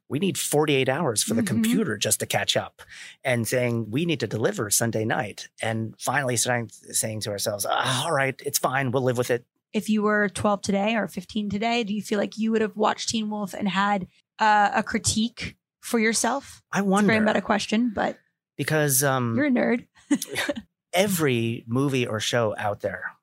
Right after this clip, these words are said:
Speaker 1: has bad V F X shots. I don't care what the budget is. I saw a T V show the other day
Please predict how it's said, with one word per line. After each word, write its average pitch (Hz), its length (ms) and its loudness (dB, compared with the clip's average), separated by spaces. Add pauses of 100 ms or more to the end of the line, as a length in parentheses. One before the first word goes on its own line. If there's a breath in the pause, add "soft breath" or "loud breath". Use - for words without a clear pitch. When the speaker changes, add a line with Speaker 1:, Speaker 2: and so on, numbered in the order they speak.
(120)
Speaker 1:
has 107 220 -2
bad 92 280 -4
V 95 140 -10
F 92 140 -10
X 90 160 -8
shots. - 360 -4
I - 60 -6
don't 107 140 -6
care 98 160 -4
what 98 220 -4
the - 60 -12
budget 92 320 -8
is. - 360 -4 (260)
I 110 160 -2
saw 98 380 0
a 92 220 -10 (420)
T 131 160 -4
V 110 140 -4
show 92 440 0 (280)
the 104 120 -12
other 98 160 -10
day 104 500 -4